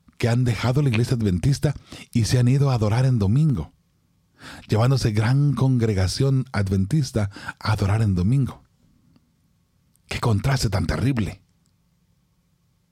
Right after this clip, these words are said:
Y por el otro lado, hay iglesias completas, pentecostales, ah, apostólicas, que encuentran la verdad del sábado y la abrazan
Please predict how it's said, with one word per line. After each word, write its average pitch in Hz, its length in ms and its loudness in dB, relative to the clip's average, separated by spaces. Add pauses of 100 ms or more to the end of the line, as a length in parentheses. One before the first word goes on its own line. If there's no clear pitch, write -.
(640)
Y 135 140 2
por 107 160 0
el 101 40 4
otro 123 180 0
lado, 135 260 0 (240)
hay 135 260 0
iglesias 123 720 2
completas, 113 640 0 (200)
pentecostales, 110 1000 0 (580)
ah, 90 440 0 (760)
apostólicas, 123 960 -2 (960)
que 131 120 2
encuentran 170 640 2
la 151 100 2
verdad 131 320 0
del 143 160 0
sábado 170 420 0 (180)
y 139 140 2
la 117 140 2
abrazan 151 460 2